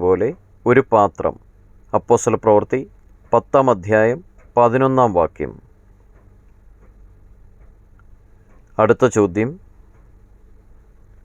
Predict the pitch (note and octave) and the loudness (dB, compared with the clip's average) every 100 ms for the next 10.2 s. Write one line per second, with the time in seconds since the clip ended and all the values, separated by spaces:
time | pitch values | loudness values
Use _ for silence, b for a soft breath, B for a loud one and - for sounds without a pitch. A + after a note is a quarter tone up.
0 | B2 C#3+ D3+ - E3 - A2 G2 G#2 - | 0 2 2 2 2 2 -4 0 -2 -2
1 | G2 A#2 D#3+ - - - _ _ _ - | -4 -4 -6 -14 -20 -20 _ _ _ -8
2 | - A2 A#2+ B2+ B2 G#2 F2 G2 E3 _ | -2 2 4 4 0 -4 -4 -6 -8 _
3 | _ - - _ - G2+ A#2+ B2+ C3 - | _ -20 -20 _ -8 2 4 4 0 -4
4 | C#3 C3 G2+ F2+ - F#2 F#2 A#2 E3+ - | -2 4 4 2 -2 -6 -4 -6 -12 -20
5 | _ _ _ A2+ B2 G2+ E2+ C2+ - - | _ _ _ 0 2 2 0 -2 -12 -20
6 | - _ _ _ _ _ _ _ - - | -20 _ _ _ _ _ _ _ -20 -20
7 | _ _ - - - - _ - _ _ | _ _ -20 -20 -20 -20 _ -20 _ _
8 | _ - - _ _ _ G2+ - G#2 F#2 | _ -20 -20 _ _ _ -6 2 4 2
9 | C#3 - _ _ _ _ G#2 G2 A#2+ B2+ | -6 -18 _ _ _ _ -14 -2 2 2
10 | A2+ D#2+ | 2 -2